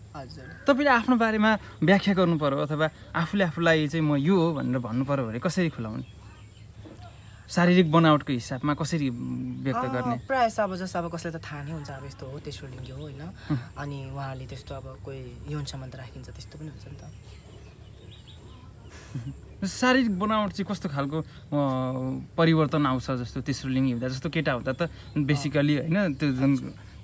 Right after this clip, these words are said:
Speaker 2: पुरुषमा हुने चिज त हुन्छ, तर, अ, यदि तेस्रो लिङ्गीको फिलिङ्स आउन थाल्यो भने चाहिँ शारीरिक बनावटमा पनि परिवर्तन आउँछ?
Speaker 1: त्यस्तो, त्यस्तो चाहिँ हुँदैन त्यति बेला हामीले।
Speaker 2: होइन,
Speaker 1: अब
Speaker 2: जस्तो
Speaker 1: अरू
Speaker 2: शरीर
Speaker 1: जस्तो
Speaker 2: पनि परिवर्तन आफै परिवर्तन कि लेडिज, लेडिज हुँदै जान्छ कि?
Speaker 1: लेडिज, लेडिज त्यो हुनलाई त अब just हर्मोन युज गर्नुपर्छ।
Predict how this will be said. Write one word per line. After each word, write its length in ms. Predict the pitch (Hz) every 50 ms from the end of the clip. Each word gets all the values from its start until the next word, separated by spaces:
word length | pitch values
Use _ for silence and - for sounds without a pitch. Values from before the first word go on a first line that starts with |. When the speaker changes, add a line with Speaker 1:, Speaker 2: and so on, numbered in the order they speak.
| - -
Speaker 2:
पुरुषमा 340 | 170 170 156 - 175 165
हुने 220 | 143 131 123 131 131
चिज 180 | - 151 139 -
त 40 | -
हुन्छ, 280 | 139 113 123 139 135 147
तर, 260 | 147 165 175 180 165 - - - - - -
अ, 160 | 147 147 143
यदि 420 | 151 165 190 196 175 214 220 226 202 - - - - - -
तेस्रो 240 | 196 185 - 208 202
लिङ्गीको 340 | 196 202 196 196 180 196
फिलिङ्स 400 | 180 - - 156 160 175 170 -
आउन 240 | - 160 170 180 175
थाल्यो 260 | 151 147 147 165 185
भने 80 | 165 151
चाहिँ 100 | 147 170
शारीरिक 400 | - - 185 185 196 214 190 170
बनावटमा 340 | 170 170 170 165 151 160 175
पनि 80 | 196
परिवर्तन 500 | 196 180 175 160 156 143 131 123 135 131
आउँछ? 180 | 123 120 113 - 202 269 - - - - - - - - - - - - - - - - - - - - - - - -
Speaker 1:
त्यस्तो, 280 | 277 262 - - 294 277 247 214 196 185 175 175 175 170 160 139 - - - - - - - - - - -
त्यस्तो 220 | 254 254 - 285
चाहिँ 140 | - - 247
हुँदैन 160 | 180 156 147
त्यति 200 | 143 - - -
बेला 140 | 139 139 135
हामीले। 220 | 131 127 131 143
Speaker 2:
होइन, 600 | 165 196 - - - - - - - - - 190 202
Speaker 1:
अब 60 | 196
Speaker 2:
जस्तो 140 | 185 190 208
Speaker 1:
अरू 100 | 226 247
Speaker 2:
शरीर 220 | 233 233 247 254
Speaker 1:
जस्तो 80 | 220 226
Speaker 2:
पनि 120 | 254 254
परिवर्तन 380 | 214 226 220 220 208 208 190 202
आफै 200 | 190 196 214 226
परिवर्तन 420 | - 214 202 202 196 190 185 185
कि 120 | 165 165 180
लेडिज, 320 | 180 190 180 180 175 170
लेडिज 260 | 180 185 180 208 170 -
हुँदै 180 | 135 127 147
जान्छ 300 | 147 147 147 147 147 -
कि? 360 | 156 151 - 160 165 165 165 - 202
Speaker 1:
लेडिज, 300 | 226 277 - 311 285 285
लेडिज 320 | 285 269 277 - 220 -
त्यो 160 | 247 233 220
हुनलाई 260 | 202 185 180 175 180
त 60 | 185 226
अब 340 | 226 196 185 175 165 165
just 180 | 165 170 165 151
हर्मोन 280 | 147 147 139 143 143 139
युज 160 | 135 131 -
गर्नुपर्छ। 420 | - 127 135 - - 143 - -